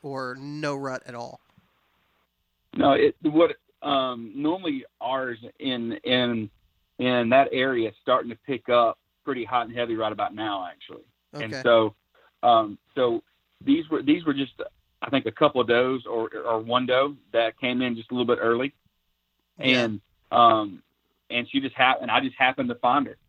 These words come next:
Speaker 2: you know, or I, I happened to find the pocket of deer and, um, um,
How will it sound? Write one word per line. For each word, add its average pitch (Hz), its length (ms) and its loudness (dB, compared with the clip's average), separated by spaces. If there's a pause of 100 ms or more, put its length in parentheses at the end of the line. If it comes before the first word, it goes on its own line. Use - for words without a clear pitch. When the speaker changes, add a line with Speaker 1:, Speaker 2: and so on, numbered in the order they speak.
(180)
Speaker 2:
you 117 160 -6
know, 117 160 0
or 117 200 2
I, 110 260 0
I 110 120 2
happened 123 300 2
to 120 60 -10
find 123 300 0
the 113 60 -10
pocket 120 560 -2
of 113 260 0
deer 127 280 -2 (460)
and, 117 420 -4
um, 107 440 0 (540)
um, 107 440 -4